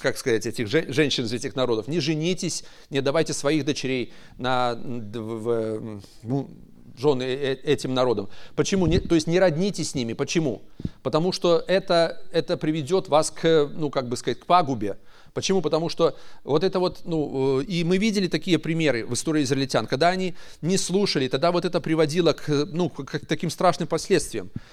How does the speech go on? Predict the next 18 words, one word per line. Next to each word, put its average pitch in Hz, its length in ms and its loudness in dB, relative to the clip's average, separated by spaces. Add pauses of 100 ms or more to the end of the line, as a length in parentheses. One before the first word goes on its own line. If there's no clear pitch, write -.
(140)
Написано, 165 480 -2 (520)
э, 143 200 2
с-, - 580 -2
самая, 202 400 4
ну, 147 440 -2 (440)
может 131 220 0
быть, 131 100 0
ужасная, 175 400 2
такая 139 240 -2
яркая 160 300 0
трагедия, 143 520 0
с 123 60 -6
которой 143 300 0
нам 131 180 -2
известна, 151 320 -2
это 139 160 -2
жизнь 127 220 -2
Соломона, 151 560 0